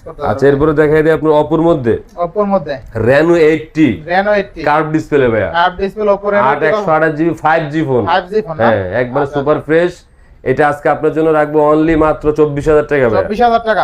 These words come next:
Speaker 2: চব্বিশ হাজার টাকা লাস্ট
Speaker 1: আচ্ছা, দেখেন
Speaker 2: প্রাইস।
Speaker 1: Oppo Reno এইটটি only কিন্তু চব্বিশ হাজার টাকায় পেয়ে যাবেন। সবচেয়ে মজার বিষয় হলো কি জানেন? এটা কার্ভ ডিসপ্লে, in display ফিঙ্গারপ্রিন্ট, only চব্বিশ হাজার টাকা, তাই না ভাই?
Speaker 2: জি ভাই।
Speaker 1: আচ্ছা, Reno এইটটি ফাইভ জি চব্বিশ হাজার টাকায় পেয়ে যাবেন। কার্ভ ডিসপ্লে, in display ফিঙ্গারপ্রিন্ট,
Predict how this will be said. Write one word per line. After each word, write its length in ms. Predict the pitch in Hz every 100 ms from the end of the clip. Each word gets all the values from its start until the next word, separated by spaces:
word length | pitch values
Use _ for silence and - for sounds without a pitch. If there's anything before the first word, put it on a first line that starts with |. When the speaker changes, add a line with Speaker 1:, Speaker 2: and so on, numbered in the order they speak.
| 135
Speaker 2:
চব্বিশ 320 | 143 135 143 151
হাজার 160 | 147
টাকা 120 | 156
লাস্ট 260 | 147 135 135
Speaker 1:
আচ্ছা, 120 | 165
দেখেন 160 | 185 196
Speaker 2:
প্রাইস। 140 | 202
Speaker 1:
Oppo 140 | 202 240
Reno 220 | 214 214 233
এইটটি 340 | 226 - 262 262
only 320 | 240 220 226 226
কিন্তু 140 | 240
চব্বিশ 360 | 233 214 202 240
হাজার 160 | 233 220
টাকায় 240 | 208 202
পেয়ে 120 | 190
যাবেন। 180 | 175 165
সবচেয়ে 340 | 180 196 254 226
মজার 220 | 220 233
বিষয় 200 | 226 247
হলো 80 | 233
কি 120 | 226
জানেন? 240 | 226 220 185
এটা 160 | 185
কার্ভ 260 | 202 196 196 185
ডিসপ্লে, 340 | 214 - 226 208
in 60 | 202
display 260 | 208 226 214
ফিঙ্গারপ্রিন্ট, 460 | 196 190 196 196 240 - _ - - -
only 280 | 196 240
চব্বিশ 320 | 254 262 240 247
হাজার 160 | 254 226
টাকা, 140 | 208
তাই 100 | 208
না 80 | 214
ভাই? 140 | 254 -
Speaker 2:
জি 120 | 117
ভাই। 180 | 104 92 78 -
Speaker 1:
আচ্ছা, 300 | 151 156 185
Reno 220 | 185 226
এইটটি 240 | 240 240
ফাইভ 220 | 233 226 214
জি 80 | 247
চব্বিশ 360 | 240 226 196 240
হাজার 160 | 247 240
টাকায় 240 | 240 233
পেয়ে 160 | 214 208
যাবেন। 220 | 185 175
কার্ভ 240 | 165 190 180 180
ডিসপ্লে, 300 | 214 247 220
in 60 | 196
display 280 | 208 220 208
ফিঙ্গারপ্রিন্ট, 440 | 202 180 170 165